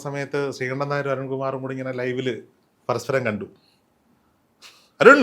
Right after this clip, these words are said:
എന്തുണ്ട് വിശേഷം?" "നല്ല വിശേഷം എസ് കെ." കെട്ടിവെച്ച് പിടിച്ചിട്ട്, "നന്നായി വാ" എന്ന്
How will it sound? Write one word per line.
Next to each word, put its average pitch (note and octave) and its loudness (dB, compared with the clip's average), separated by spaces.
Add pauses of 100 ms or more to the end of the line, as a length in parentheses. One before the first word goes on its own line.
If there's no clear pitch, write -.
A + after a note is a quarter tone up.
(120)
എന്തുണ്ട് C4 6
വിശേഷം?" B3 8 (300)
"നല്ല F#3+ 2 (100)
വിശേഷം A3 -2
എസ് - -12
കെ." E3+ 4 (180)
കെട്ടിവെച്ച് G#3 0
പിടിച്ചിട്ട്, F3+ 0 (320)
"നന്നായി A3 8 (120)
വാ" A#3+ 12 (3000)
എന്ന് G3+ 6